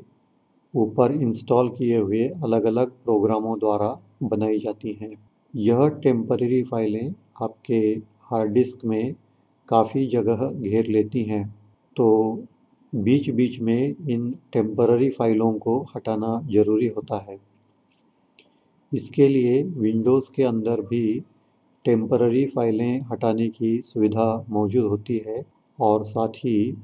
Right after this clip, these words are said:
ब्राउज़र के भीतर भी ब्राउज़र के कैश के नाम से जमा हुई फाइलें हटाने की व्यवस्था होती है। लेकिन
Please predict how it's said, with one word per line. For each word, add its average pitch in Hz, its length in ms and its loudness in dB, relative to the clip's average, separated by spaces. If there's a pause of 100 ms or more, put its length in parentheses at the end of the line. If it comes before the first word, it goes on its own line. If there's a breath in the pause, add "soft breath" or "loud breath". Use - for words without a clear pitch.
ब्राउज़र 110 480 2
के 135 160 2
भीतर 110 380 0
भी 104 320 -2 (360)
ब्राउज़र 110 560 4
के 117 380 0
कैश 123 580 -2
के 117 540 -2
नाम 107 240 -2
से 110 380 -4 (580)
जमा 110 380 0
हुई 104 360 0
फाइलें 107 580 -2 (600)
हटाने 117 420 0
की 120 180 -4
व्यवस्था 110 800 0
होती 113 260 -4
है। 104 260 -8 (460)
लेकिन 131 640 2